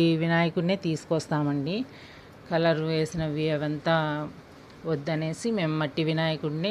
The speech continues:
ప్రతి ఇయర్ తీసుకొచ్చుకొని పూజ చేసుకుంటాం. వీలైనంత వరకు అందరూ మట్టి గణపతిని పూజించండి.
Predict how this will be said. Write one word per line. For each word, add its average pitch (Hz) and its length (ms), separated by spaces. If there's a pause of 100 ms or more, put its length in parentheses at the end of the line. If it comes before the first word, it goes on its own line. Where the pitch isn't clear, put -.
(140)
ప్రతి 160 380
ఇయర్ 160 360
తీసుకొచ్చుకొని 156 680
పూజ 170 300
చేసుకుంటాం. 151 500
వీలైనంత 160 560
వరకు 170 220
అందరూ 160 320
మట్టి 160 300
గణపతిని 160 560 (420)
పూజించండి. 160 760